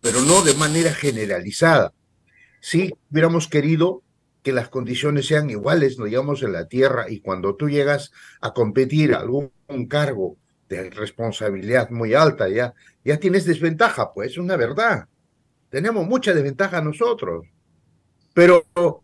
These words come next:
aún así, en mi concepto, siempre he dicho que la educación es la libertad, ¿no? Una buena educación, una educación de calidad, sí, te cambia la vida, pero totalmente,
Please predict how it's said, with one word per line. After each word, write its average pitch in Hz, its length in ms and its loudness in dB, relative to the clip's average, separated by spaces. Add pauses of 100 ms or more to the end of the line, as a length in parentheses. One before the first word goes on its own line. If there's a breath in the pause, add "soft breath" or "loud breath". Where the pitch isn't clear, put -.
(360)
aún 214 360 6
así, 202 460 -2 (300)
en 147 160 0
mi 135 120 -2
concepto, 170 840 0 (280)
siempre 170 340 0
he 156 60 0
dicho 165 480 -2 (340)
que 139 140 -4
la 131 80 2
educación 127 560 -2
es 135 80 -2
la 123 100 0
libertad, 98 540 -4 (100)
¿no? 123 200 -12 (420)
Una 185 200 2
buena 190 280 10
educación, 170 760 0
una 151 220 -4
educación 156 420 -4
de 175 120 -4
calidad, 190 360 0
sí, 240 280 -10
te 156 140 -4
cambia 175 220 0
la 107 140 0
vida, 123 260 -2
pero - 140 -6
totalmente, 92 680 -6